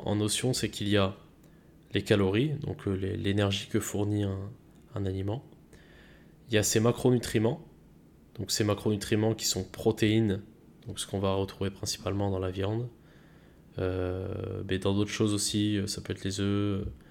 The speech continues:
peut être certains produits laitiers. Euh, les lipides, qui sont, euh, essentiellement la graisse, en,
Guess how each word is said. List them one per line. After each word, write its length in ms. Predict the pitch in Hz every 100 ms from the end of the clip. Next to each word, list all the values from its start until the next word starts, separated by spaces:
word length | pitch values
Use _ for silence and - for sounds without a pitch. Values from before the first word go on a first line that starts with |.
| - - - -
peut 80 | -
être 60 | -
certains 280 | - - 98
produits 300 | - 101 98
laitiers. 500 | 98 - 101 101 - - - - - - - - - - - - -
Euh, 680 | 101 98 98 98 98 98 98 101 - - - - - - - - - - -
les 240 | 107 107
lipides, 500 | 107 110 - 156 180 - - - - - - - - - - - - - -
qui 120 | 113
sont, 340 | - 120 113
euh, 220 | 104 98 -
essentiellement 560 | - 104 - 104 110
la 140 | 101 98
graisse, 360 | 104 139 -
en, 220 | 101 101